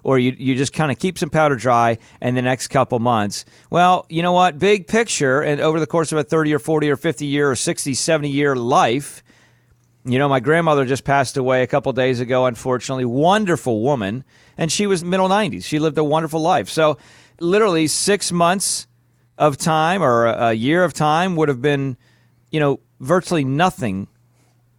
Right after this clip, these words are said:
in the course of her life, right? And with you, it's kind of the same thing. That doesn't mean it's unimportant. It means you have to have the discipline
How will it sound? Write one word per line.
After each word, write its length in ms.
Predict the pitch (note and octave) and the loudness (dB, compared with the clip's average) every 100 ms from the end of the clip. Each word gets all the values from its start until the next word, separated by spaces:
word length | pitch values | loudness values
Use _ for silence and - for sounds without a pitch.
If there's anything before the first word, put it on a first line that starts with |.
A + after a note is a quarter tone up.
| - | -6
in 160 | C#3 | -4
the 80 | C3+ | -2
course 500 | B2 - D#3+ C#3+ C3 | -4 0 2 2 0
of 240 | - A#2+ G#2+ | -2 -4 -2
her 160 | B2+ | -2
life, 520 | B2+ F3 G2+ A1 - - | 2 2 0 -4 -16 -6
right? 380 | G#2+ C#3 E3+ _ _ _ - | 0 0 -2 _ _ _ -10
And 200 | C3 C#3 | -4 0
with 180 | C#3 C#3 | 0 0
you, 180 | E3+ G#3+ | 0 2
it's 140 | F3+ | 0
kind 180 | - D#3+ | -2 -2
of 60 | |
the 80 | D#3 | -2
same 340 | C#3+ C#3 B2 B2 | -2 -2 -2 -4
thing. 360 | - G#3 C3+ | -4 -2 -2
That 160 | B2 D3 | -4 -2
doesn't 260 | G3 E3 | -2 -2
mean 160 | D3+ D#3+ | -2 -2
it's 140 | C3+ - | -2 -4
unimportant. 800 | C#3+ B2 A2+ - A3 F#3 B2 | -4 -4 -6 2 2 2 -2
It 100 | - | -8
means 300 | C3 D3 C#3+ | -6 -4 -4
you 80 | C#3+ | -2
have 140 | D#3 - | -4 -2
to 80 | |
have 140 | D3 C#3+ | 0 0
the 80 | B2 | -2
discipline 840 | G2 F#3 G3+ F#3+ - C3 A#2 A#2 | 0 0 2 -2 -2 -2 -2 -4